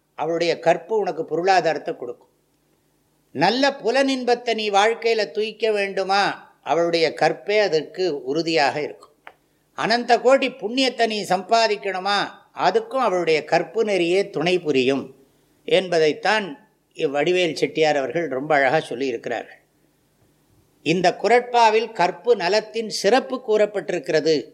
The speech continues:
என்று பரிமேலழகர் தெரிவிக்கிறார். மனைமாட்சி, மாண்பு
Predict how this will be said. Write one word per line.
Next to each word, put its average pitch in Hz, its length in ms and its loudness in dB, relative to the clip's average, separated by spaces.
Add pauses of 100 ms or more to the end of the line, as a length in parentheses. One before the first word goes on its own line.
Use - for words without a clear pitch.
(340)
என்று 175 260 0
பரிமேலழகர் 160 800 2 (340)
தெரிவிக்கிறார். 147 600 0 (1400)
மனைமாட்சி, 175 800 -2 (800)
மாண்பு 165 500 0